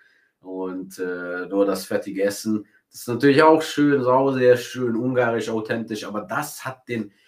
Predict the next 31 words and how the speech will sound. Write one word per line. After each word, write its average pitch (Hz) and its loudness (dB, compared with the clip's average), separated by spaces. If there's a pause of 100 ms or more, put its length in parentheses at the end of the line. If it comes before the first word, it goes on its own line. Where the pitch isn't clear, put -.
(160)
perfekten 123 -6 (240)
Balance 123 0
gefunden 101 -6 (120)
zwischen 110 -6
diesen 95 -8
beiden. 85 -6
Also 80 -12
sehr 101 -4 (180)
aus-, 156 2
ausreichende 131 -2
Portionen, 117 -4
sehr 104 0
schöne 127 -2
Portionen, 151 0 (360)
äh, 98 -8
aber 104 -4
auch 101 -4
sehr, 104 2
sehr 95 -4 (300)
schön 117 -6
geschmückt 107 -2
und 104 -6
manchmal 117 -4
auch 104 0
sehr 107 0
interessante 107 -4
Sachen 92 -6
hier. 98 -6
Zum 104 -6
Beispiel 104 -2
diese, 101 0